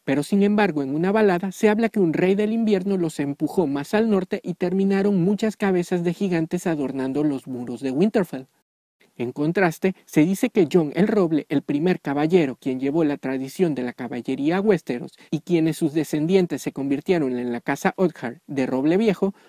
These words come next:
fue engendrado por Gard Mano Verde y una giganta, y esto debido a su gran altura.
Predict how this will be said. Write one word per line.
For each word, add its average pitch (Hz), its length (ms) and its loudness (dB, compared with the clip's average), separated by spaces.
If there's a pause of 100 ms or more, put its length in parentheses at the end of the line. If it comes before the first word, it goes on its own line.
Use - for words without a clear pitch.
fue 175 160 2
engendrado 202 640 2
por 127 300 -4
Gard 143 240 0
Mano 156 280 -2
Verde 208 360 2
y 127 140 -6
una 135 180 -6
giganta, 185 500 0 (400)
y 151 140 2
esto 220 300 4
debido 185 460 2
a - 60 -4
su 139 160 -8
gran 127 240 -4
altura. 180 400 -2